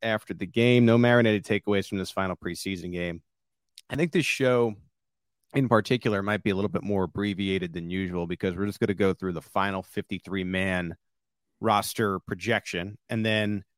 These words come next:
Steve has told me that after the, the release, uh, or after the roster is released tomorrow, it will be him, it will be Matt Stagner,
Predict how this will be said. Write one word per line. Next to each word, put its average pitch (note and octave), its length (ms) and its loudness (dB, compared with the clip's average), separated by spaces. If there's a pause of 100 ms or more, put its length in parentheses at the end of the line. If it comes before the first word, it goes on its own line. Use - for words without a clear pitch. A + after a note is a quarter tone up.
(240)
Steve C#3+ 320 0
has C#3 180 0
told G#2+ 240 2
me G2+ 540 -2
that G2 520 0 (280)
after A#2 720 0
the, G#2+ 340 4 (320)
the G2+ 340 0 (560)
release, A2 540 -2
uh, - 180 -4
or G#2+ 280 0
after A2+ 240 4
the G2+ 80 2
roster G2+ 400 4
is F2+ 100 -4
released F#2+ 340 -4
tomorrow, F2+ 460 -2
it - 80 -6
will F2 140 -4
be E2+ 180 -6
him, B2+ 460 -2 (680)
it - 140 -4
will G2+ 80 0
be F#2+ 120 0
Matt G#2+ 260 0
Stagner, A2+ 580 0